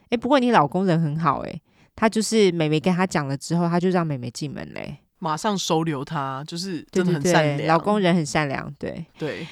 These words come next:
Speaker 1: 他说，呃，分隔线，他要来补充一下刚刚说的急掰前室友小故事。
Speaker 2: OK，好。
Speaker 1: 好，那一年当我还是个 party art，呃，学生的时候，OK。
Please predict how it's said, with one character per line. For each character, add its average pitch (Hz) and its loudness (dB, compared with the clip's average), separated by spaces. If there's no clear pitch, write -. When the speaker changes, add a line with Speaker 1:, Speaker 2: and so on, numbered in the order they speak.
Speaker 1:
他 175 0
说， 175 2
呃， 147 0
分 185 -4
隔 156 0
线， 147 0
他 185 2
要 185 8
来 160 6
补 143 -2
充 160 -2
一 165 -2
下 170 2
刚 156 -2
刚 160 0
说 160 0
的 139 2
急 165 -4
掰 175 6
前 160 0
室 175 -2
友 143 0
小 131 -4
故 139 -2
事。 147 -2
Speaker 2:
OK， 226 0
好。 151 -8
Speaker 1:
好， - -6
那 240 6
一 262 4
年 185 6
当 208 8
我 190 8
还 170 6
是 180 4
个 156 4
party 190 4
art， 190 10
呃， 180 6
学 160 4
生 185 4
的 175 4
时 - -2
候， 143 4
OK。 135 -6